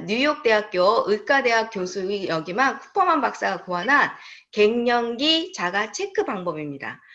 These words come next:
자, 요거를 한번 갱년기이신 분들한테, 소비자분들한테 만나서,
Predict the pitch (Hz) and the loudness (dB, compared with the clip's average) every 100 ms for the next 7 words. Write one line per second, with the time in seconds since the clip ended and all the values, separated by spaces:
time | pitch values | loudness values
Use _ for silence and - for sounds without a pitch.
0 | - - 208 208 247 269 311 254 262 302 | -20 -6 -4 0 0 2 4 6 4 2
1 | 233 202 220 208 - 208 240 294 269 240 | 0 0 2 0 -4 -2 0 0 0 -4
2 | 233 202 190 190 175 208 208 302 311 285 | -6 -6 -4 -4 -4 -6 -4 -2 0 0
3 | 226 202 180 190 160 147 170 185 285 - | 0 -4 -4 -6 -8 -8 -6 0 0 0